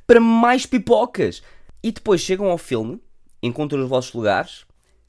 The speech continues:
sentam-se, e durante aproximadamente entre uma hora e meia a duas horas e um quarto, ninguém diz nada. É que de antes havia aquela coisa, ah, e tal, de fazer-se um, um intervalozinho para ir à casa de banho, era super necessário, mas depois por causa da pandemia deixou-se fazer.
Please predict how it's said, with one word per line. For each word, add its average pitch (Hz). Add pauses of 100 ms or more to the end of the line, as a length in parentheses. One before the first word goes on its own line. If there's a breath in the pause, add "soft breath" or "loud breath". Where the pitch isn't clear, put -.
(140)
sentam-se, - (1000)
e 202
durante 139
aproximadamente 147 (300)
entre 127
uma 240
hora 202
e 180
meia 117 (320 soft breath)
a 113
duas 190
horas 135
e 117
um 113
quarto, 110 (800)
ninguém 135
diz 196
nada. 139 (1300 soft breath)
É 214
que 190
de 147
antes 277
havia 196
aquela 175
coisa, 170
ah, 160
e 143
tal, 156
de 143
fazer-se 151
um, 143
um 139
intervalozinho 139
para 147
ir 139
à 131
casa 123
de 98
banho, 107
era 117
super 156
necessário, 123
mas 143
depois -
por -
causa 156
da 147
pandemia 143
deixou-se 123
fazer. 101